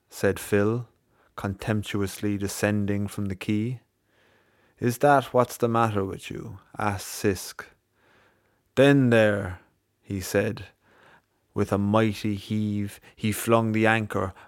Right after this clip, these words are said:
back into the soft mud, almost burying it entirely. "Now, you can get it yourselves. It'll take long enough."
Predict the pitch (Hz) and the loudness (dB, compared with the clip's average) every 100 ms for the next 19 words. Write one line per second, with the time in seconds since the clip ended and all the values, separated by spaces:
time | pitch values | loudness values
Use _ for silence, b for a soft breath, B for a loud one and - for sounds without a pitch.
0 | - 120 123 113 - 117 107 101 95 110 | 2 4 6 2 -2 -2 0 -2 0 2
1 | 104 104 - 101 98 92 - B - 98 | 4 4 0 0 0 0 -6 B 0 2
2 | 98 101 95 - - 98 98 92 90 90 | 4 2 -2 -4 2 4 4 0 -6 -8
3 | 87 87 92 90 - 95 92 90 90 90 | -10 -10 -10 -10 -2 0 0 -2 -6 -10
4 | - _ _ _ _ _ _ 113 131 113 | -16 _ _ _ _ _ _ 4 6 6
5 | 98 - b b - 107 104 101 120 127 | 4 -2 b b -10 -6 -2 4 6 6
6 | 113 117 - 113 107 104 101 95 - - | 4 0 0 2 4 2 0 -8 -14 -20
7 | _ _ 90 90 - 110 113 113 117 117 | _ _ -12 -10 0 2 2 2 2 2
8 | 117 117 - - - | 0 -2 -6 -18 -20